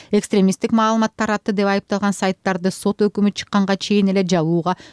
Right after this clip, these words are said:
мүмкүнчүлүк берет. Эгерде сот экспертиза туура эмес чыкканын аныктаса, сайт кайра иштей берет. Ички иштер министрлигинин кибер коркунучтарга каршы бөлүмүнүн башчысы Улан Бердибаев билдиргендей, өлкөдө жыл сайын радикалдык экстремисттик үгүт иштерин жүргүзгөн жыйырмага жакын сайт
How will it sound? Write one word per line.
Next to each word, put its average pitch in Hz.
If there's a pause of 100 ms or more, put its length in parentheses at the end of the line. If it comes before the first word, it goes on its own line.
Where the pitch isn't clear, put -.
мүмкүнчүлүк 165 (160)
берет. 165 (520)
Эгерде 202
сот -
экспертиза 208
туура 202
эмес 202
чыкканын 180
аныктаса, 175
сайт 285
кайра 160
иштей 165
берет. 165 (280)
Ички 247
иштер 202
министрлигинин 180
кибер 175
коркунучтарга 180
каршы 190
бөлүмүнүн 202
башчысы 208
Улан 196
Бердибаев 180
билдиргендей, 247
өлкөдө 214
жыл 185
сайын 180
радикалдык 180 (240)
экстремисттик 240
үгүт 226
иштерин 202
жүргүзгөн 185
жыйырмага 185
жакын 190
сайт 165